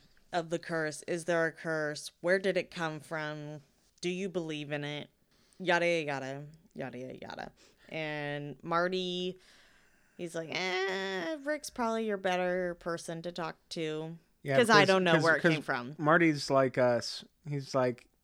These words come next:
Speaker 2: "Yeah, no."
Speaker 1: Marty's like me. He's not like you. You're
Speaker 2: Okay,
Speaker 1: the dreamer.
Speaker 2: I'm probably a little more like Rick, but when it comes to curse and ghost, yeah, no.
Speaker 1: Okay, so this whole, uh,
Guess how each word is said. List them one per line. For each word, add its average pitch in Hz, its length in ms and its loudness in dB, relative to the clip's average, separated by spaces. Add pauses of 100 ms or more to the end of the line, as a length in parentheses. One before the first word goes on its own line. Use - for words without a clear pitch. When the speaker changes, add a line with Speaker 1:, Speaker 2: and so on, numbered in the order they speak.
Speaker 2:
"Yeah, 151 880 4
no." 87 380 -12 (240)
Speaker 1:
Marty's 302 500 0
like 233 260 0
me. 160 500 -4
He's 185 200 -8
not 202 220 -4
like 160 260 -8
you. 120 420 -12 (380)
You're 220 600 -2 (320)
Speaker 2:
Okay, 147 200 4
Speaker 1:
the 127 60 0
dreamer. 175 400 0
Speaker 2:
I'm 156 140 4
probably 180 260 6
a 165 40 8
little 160 200 6
more 147 180 4
like 139 200 2
Rick, 135 280 2
but 127 360 4
when 143 160 0
it 135 80 -6
comes 151 280 0
to 139 260 4
curse 139 420 0
and 120 120 -2
ghost, 120 400 -2
yeah, 165 800 0
no. 95 460 -8 (320)
Speaker 1:
Okay, 143 520 -8
so 208 680 2
this 202 380 -2
whole, 214 500 -4
uh, - 80 -2